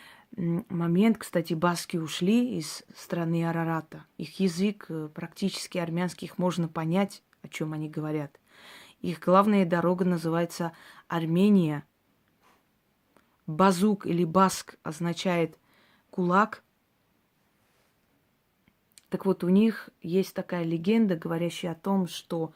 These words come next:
во все трудные дни своего существования, во все тяжкие м-, э, минуты своей истории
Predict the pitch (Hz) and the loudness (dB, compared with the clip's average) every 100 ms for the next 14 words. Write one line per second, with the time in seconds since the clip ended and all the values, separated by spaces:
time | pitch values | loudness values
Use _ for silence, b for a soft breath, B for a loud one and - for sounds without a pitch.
0 | b b _ 170 160 208 190 196 208 220 | b b _ -4 2 2 2 2 2 2
1 | 185 185 - - _ _ _ _ - 185 | 2 0 0 -10 _ _ _ _ -6 -2
2 | 185 208 208 - 185 175 185 190 175 - | 2 4 2 -2 -4 -2 0 -2 -4 -6
3 | 170 - 170 165 196 208 180 160 B B | -8 -4 -4 2 4 4 2 0 B B
4 | B B B B B _ 185 175 - 208 | B B B B B _ -6 -6 -2 2
5 | 208 202 _ _ _ _ _ _ 202 202 | 2 0 _ _ _ _ _ _ 0 0
6 | - - 180 170 175 165 - - 165 180 | 0 -6 -2 0 0 -2 -6 -8 -6 -6
7 | - 170 170 175 196 190 180 175 180 196 | -4 -4 -4 -4 -4 -4 0 2 4 4
8 | 196 - 165 - 175 165 160 - 208 214 | 2 -2 -6 -4 -4 -4 -4 -2 2 4
9 | 196 180 | 4 2